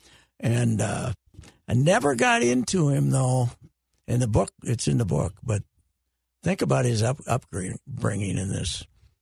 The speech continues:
little redneck town of thirteen hundred in the segregated Florida, and, and, uh, that, I'd forgotten the story.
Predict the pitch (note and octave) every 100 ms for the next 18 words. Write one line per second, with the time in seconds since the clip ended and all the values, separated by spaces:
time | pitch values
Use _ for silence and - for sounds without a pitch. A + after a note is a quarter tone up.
0 | _ _ - B2 B2 G2+ F#2 - G2 G#2
1 | G#2 - A2 G#2 G2+ F2+ G2 - G#2+ -
2 | G#2 F#2 G2 G2+ E2+ E2+ F2+ F2+ F#2 F#2+
3 | E2 - G2+ - - G#2+ G2+ G#2 F#2+ -
4 | - - - G2 G2 - F#2 F#2+ A#2 F#2+
5 | G2 - _ _ _ _ _ - - -
6 | - - - _ - - - - _ _
7 | _ - B2 - A#2+ D#3 E3+ E3 B2 -
8 | - C#3+ C3 A2 G2+